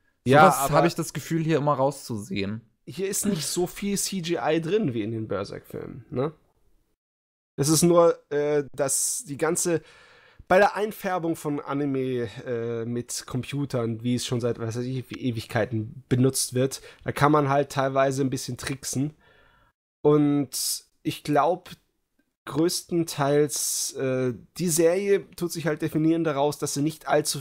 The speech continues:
Speaker 1: starke Schattierungen hat, sondern sehr leichte. Und dass sie sich farblich halt, äh, ihren eigenen Stil haut, hat. Aber von,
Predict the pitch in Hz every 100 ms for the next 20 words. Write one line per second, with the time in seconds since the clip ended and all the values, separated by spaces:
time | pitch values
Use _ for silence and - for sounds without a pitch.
0 | 135 - - 127 135 139 - - 147 -
1 | 170 170 123 117 95 117 - - 127 120
2 | 117 113 117 117 110 110 143 156 - 139
3 | 208 - - _ _ _ _ - 139 143
4 | - - 151 131 - 143 123 123 - -
5 | - 147 151 - 123 - 110 - - -
6 | - 127 117 113 - 117 113 123 120 113
7 | - 117 120 - - - 123 131 - 135